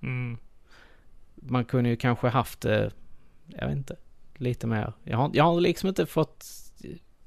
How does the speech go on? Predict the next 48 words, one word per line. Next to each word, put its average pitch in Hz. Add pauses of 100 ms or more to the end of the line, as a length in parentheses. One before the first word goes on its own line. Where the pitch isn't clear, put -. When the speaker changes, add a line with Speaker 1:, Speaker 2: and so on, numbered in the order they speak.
Speaker 2:
jag, -
jag 202
har 214
inte 226
fått -
sitta -
ner 104
ordentligt 98
med 87
det -
helt 107
enkelt. -
Det 123
är 127
nog 131
där 117
skon 98
klämmer. - (480)
Speaker 1:
Mm. 131
Nej, 117 (420)
för, 135
Speaker 2:
Egentligen. 110
Speaker 1:
för 156
min 147
del 135
så -
är 120
det, 117 (240)
det 127
är 127
ett -
alldeles 117
för -
stort -
spel. - (120)
Alltså 135
det 120
tar 135
för -
lång 117
tid 127
att -
spela. 120 (360)
Speaker 2:
Ja, 127
det 127
är 123
skitstort. - (220)
Speaker 1:
Ja. -